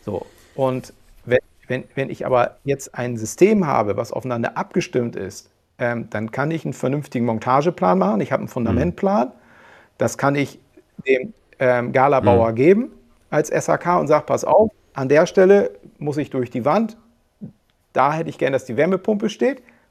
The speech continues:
Speaker 1: und mehr brauche ich nicht mehr.“ Und dann sage ich, „Und dann nimmst du diese Systeme und, ähm, dann habe ich, steht das alles an der richtigen Stelle“, ne? Und eben all diese kleinen Punkte wie, ähm, wo bleibe ich mit dem Kondensat weiter,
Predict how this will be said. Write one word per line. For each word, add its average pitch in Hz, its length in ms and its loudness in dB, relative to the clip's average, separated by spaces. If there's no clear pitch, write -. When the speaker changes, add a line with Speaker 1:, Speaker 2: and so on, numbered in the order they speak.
Speaker 1:
und 151 200 0
mehr 160 160 2
brauche 196 320 4
ich - 120 -8
nicht 104 200 -6
mehr.“ - 240 -12
Und 117 120 -6
dann 160 180 0
sage 175 240 4
ich, 202 180 -6
„Und 147 80 -8
dann 147 120 0
nimmst 160 260 -6
du 151 60 0
diese 147 220 0
Systeme 180 580 -2
und, 151 380 -4
ähm, 143 440 2
dann 143 260 -2
habe 147 180 0
ich, 151 200 -10
steht 147 240 -4
das 151 140 0
alles 143 260 -4
an 143 120 -6
der 139 100 -4
richtigen 143 340 -6
Stelle“, 90 360 -6
ne? 143 320 -8
Und 131 320 -8
eben 151 240 -4
all 147 180 0
diese 165 300 -2
kleinen 139 360 -2
Punkte 180 420 0
wie, 110 200 -2
ähm, 117 440 0
wo 147 200 -2
bleibe 147 200 4
ich 139 120 -8
mit 143 120 -2
dem 139 100 -6
Kondensat 135 640 -2
weiter, - 420 -2